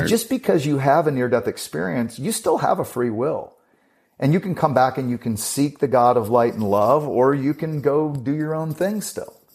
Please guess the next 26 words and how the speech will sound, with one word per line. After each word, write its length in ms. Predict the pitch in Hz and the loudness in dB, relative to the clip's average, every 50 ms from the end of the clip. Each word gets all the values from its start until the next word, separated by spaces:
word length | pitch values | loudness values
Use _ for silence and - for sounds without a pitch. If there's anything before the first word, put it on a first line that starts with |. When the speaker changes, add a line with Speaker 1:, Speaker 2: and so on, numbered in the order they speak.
| _ _ _ - | _ _ _ 0
Speaker 1:
Yeah. 400 | - 104 98 95 90 87 87 87 - _ _ _ _ _ _ _ - | 2 2 4 4 2 0 -2 -6 -10 _ _ _ _ _ _ _ -2
Speaker 2:
But, 200 | 107 160 165 - | 0 0 2 2
but 120 | 165 151 | 2 2
here's 240 | 147 208 247 254 190 | 4 2 2 2 0
the 80 | 160 - | -2 -2
cool 280 | - - 156 160 156 | 0 2 4 4 4
thing. 220 | 156 - 92 85 90 | 2 0 -4 -4 -2
So 160 | - - 156 151 | 0 2 2 2
Paul 580 | 151 - - 185 196 180 147 123 117 117 117 | 2 0 2 4 4 6 6 4 4 2 2
then 520 | 113 123 127 120 120 117 113 113 113 107 - _ _ _ _ _ _ _ _ _ _ _ _ _ _ _ - | 2 2 4 4 2 2 0 -2 -6 -8 -14 _ _ _ _ _ _ _ _ _ _ _ _ _ _ _ -8
years 460 | 98 107 120 143 170 190 208 151 117 | -4 -2 0 2 2 2 2 0 0
later, 540 | 127 135 135 143 147 110 92 80 90 113 - _ _ _ _ _ _ _ _ _ _ _ _ _ - | 2 2 2 2 2 0 -4 -6 -10 -14 -16 _ _ _ _ _ _ _ _ _ _ _ _ _ 0
um, 240 | 120 117 120 117 110 | 2 2 2 2 0
he's 280 | 110 120 143 165 147 143 | -2 -2 0 0 0 0
now 320 | 160 156 147 143 135 131 | 0 2 4 4 4 2
a 80 | 131 123 | 2 0
follower 400 | - 135 127 127 123 120 113 104 | 0 2 2 4 4 2 2 0
of 100 | 104 95 | -2 -2
Jesus. 600 | 92 117 - 151 135 107 92 95 107 - - - | -6 -6 -6 -4 -4 -4 -6 -6 -8 -8 -10 -10
He 160 | - - 139 | -6 -6 -2
goes 280 | 127 139 147 147 147 135 | 2 4 4 4 2 0
into 200 | 156 151 139 127 | -2 -2 -2 0
the 260 | 123 120 120 123 110 | 2 2 2 2 0
city 380 | 107 - - - 147 131 127 117 | -2 -4 -4 -2 -2 0 0 0
of 100 | 98 90 | -2 0
Lystra, 760 | 95 110 123 147 160 156 - - - 73 73 65 - 135 | 0 2 4 2 2 2 -4 -4 -4 -4 -4 -4 -6 -6